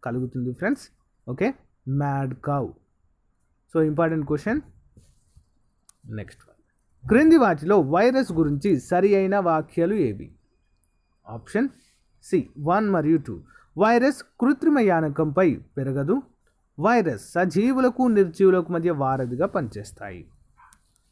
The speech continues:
నెక్స్ట్ వన్, క్రింది ఏ వ్యాధి ఉన్న వ్యక్తి రక్తంలో ఇంటర్ఫెరాన్లను గుర్తించవచ్చు? ఆన్సర్ ఆప్షన్ సి, హెపటైటిస్. ఓకేనా, హెపటైటిస్ అనేటువంటి వ్యాధి ఉన్న వ్యక్తిలో రక్తంలో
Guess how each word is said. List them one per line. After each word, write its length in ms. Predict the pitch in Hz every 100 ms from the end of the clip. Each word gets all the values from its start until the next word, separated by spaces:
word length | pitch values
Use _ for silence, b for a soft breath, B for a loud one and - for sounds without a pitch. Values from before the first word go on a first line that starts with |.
| -
నెక్స్ట్ 340 | 170 175 -
వన్, 100 | 71 - _ _ _ _ _ _ _
క్రింది 380 | 254 302 294 214
ఏ 200 | 196 233
వ్యాధి 380 | 311 254 220 160
ఉన్న 220 | 151 151
వ్యక్తి 460 | 143 139 135 190 143
రక్తంలో 560 | 143 143 - 147 165 180 -
ఇంటర్ఫెరాన్లను 1400 | 214 240 254 254 247 - 175 151 165 175 156 147 214 294 _ -
గుర్తించవచ్చు? 1400 | 139 156 143 - 156 143 160 131 127 - 135 139 135 98 - - - _ _ _ _ -
ఆన్సర్ 260 | 110 135 165
ఆప్షన్ 320 | 175 - 190
సి, 180 | 190 240
హెపటైటిస్. 1200 | - 240 233 254 147 107 95 - - - - 131
ఓకేనా, 340 | 135 139 277 b b b -
హెపటైటిస్ 600 | 170 208 202 185 165 160
అనేటువంటి 640 | 165 151 143 143 143 233 - B B 147
వ్యాధి 320 | 190 220 240
ఉన్న 200 | 208 180
వ్యక్తిలో 460 | 156 151 - 165
రక్తంలో 560 | 165 147 139 165 156 160